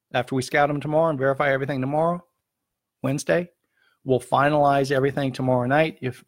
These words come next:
registered riders, if everything, based on how everything checks out tomorrow, we'll most likely send out the routes to registered riders either Wednesday evening or Thursday morning. Want to touch on a couple of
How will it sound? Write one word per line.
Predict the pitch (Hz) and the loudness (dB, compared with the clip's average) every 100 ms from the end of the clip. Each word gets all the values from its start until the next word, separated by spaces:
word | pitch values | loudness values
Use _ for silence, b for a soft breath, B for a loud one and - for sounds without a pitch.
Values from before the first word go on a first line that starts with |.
| - | 0
registered | 139 135 139 127 | 2 0 -4 0
riders, | 131 131 131 131 - - | 2 2 2 0 -4 -10
if | 120 | -4
everything, | 127 120 131 120 117 110 120 127 _ | -4 -4 -4 -4 -6 -10 -18 -20 _
based | 143 131 | -2 2
on | 135 123 | 0 0
how | 135 131 | 0 2
everything | 131 127 131 | 2 0 -6
checks | - 131 135 | -4 -4 -4
out | 131 | -4
tomorrow, | 139 143 143 | -2 -2 0
we'll | 131 127 - _ - | -2 -6 -12 _ -6
most | 135 131 135 | -4 -2 0
likely | 131 127 135 | 0 0 -2
send | - 143 135 | 0 2 4
out | 123 123 120 - B B B B B B | 4 4 2 -6 B B B B B B
the | 123 | -2
routes | 123 127 - | 2 2 0
to | - | -2
registered | 123 123 127 - 123 | 2 2 0 -4 -2
riders | 123 120 123 120 - | 0 0 0 -2 -4
either | 151 127 127 120 | -2 0 0 0
Wednesday | 120 143 131 143 | 2 2 2 2
evening | - 135 135 131 127 | 2 2 2 2 0
or | 117 | -2
Thursday | 113 - 123 120 - 117 | -4 -2 0 -2 -4 -4
morning. | 113 120 147 185 196 - b b b b _ _ _ _ _ - - | 0 0 2 0 -2 -6 b b b b _ _ _ _ _ -20 -4
Want | 147 135 | 2 4
to | 120 | 4
touch | - 151 156 | 2 2 4
on | 131 | 2
a | |
couple | 123 160 151 139 | 2 0 2 2
of | 127 | 0